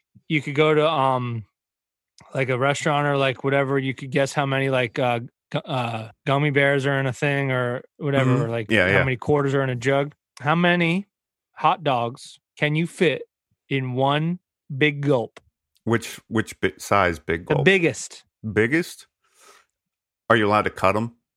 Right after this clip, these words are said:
Speaker 1: No, no, full, don't, don't, no, no, no, no, no, sir. Full hot dogs.
Speaker 2: Um,
Speaker 1: Let's pose this for the listeners. If they can guess how many hot dogs
Speaker 2: Okay.
Speaker 1: can fit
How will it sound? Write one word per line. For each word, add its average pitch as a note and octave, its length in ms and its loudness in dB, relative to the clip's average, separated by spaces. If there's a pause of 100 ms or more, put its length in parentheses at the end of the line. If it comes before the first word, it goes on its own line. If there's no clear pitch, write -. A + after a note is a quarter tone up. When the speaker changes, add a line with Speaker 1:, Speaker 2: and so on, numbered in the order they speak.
(440)
Speaker 1:
No, F3+ 480 2
no, F3 220 2
full, A3 520 2
don't, G#3+ 380 -2 (140)
don't, F#3+ 400 -2
no, E3+ 140 0
no, G#3 100 0
no, C3+ 300 -4 (120)
no, D#3+ 200 -2
no, E3 200 0
sir. E3 440 0
Full F#3 480 0
hot G3+ 240 0
dogs. D3+ 540 2 (220)
Speaker 2:
Um, A2+ 540 4
Speaker 1:
Let's - 140 -4 (100)
pose G3 300 4
this A3 160 2
for G#3+ 120 2
the F#3+ 320 2
listeners. F3 640 -2
If D3+ 120 0
they G3 120 4
can F3 220 0
guess D3+ 460 0 (340)
how F#3 320 4
many G3+ 380 4
hot E3 320 2
dogs A2+ 560 -4 (600)
Speaker 2:
Okay. A2 260 4 (100)
Speaker 1:
can D#3 160 0
fit - 340 0